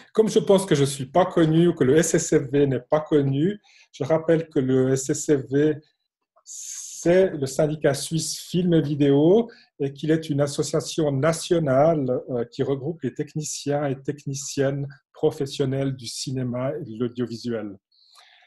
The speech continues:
La majorité de nos membres sont, travaillent comme salariés,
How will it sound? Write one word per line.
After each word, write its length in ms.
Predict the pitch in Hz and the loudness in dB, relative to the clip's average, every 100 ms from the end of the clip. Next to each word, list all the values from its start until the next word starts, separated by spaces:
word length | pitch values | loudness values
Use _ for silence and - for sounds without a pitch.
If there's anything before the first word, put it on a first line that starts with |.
| _ _ | _ _
La 140 | 123 | -8
majorité 560 | 123 180 185 185 185 180 | -2 0 2 0 2 0
de 60 | 160 | 2
nos 120 | 165 | 2
membres 560 | 156 156 127 - 127 | 2 2 -2 -4 -4
sont, 720 | 117 - - - 131 120 139 _ _ _ _ _ - | -4 -10 -14 -6 -4 -4 -10 _ _ _ _ _ -4
travaillent 380 | 139 135 131 | 0 0 -2
comme 160 | 131 117 | -4 -10
salariés, 880 | - 135 131 120 123 139 180 226 | -4 -4 -2 -4 -4 0 2 0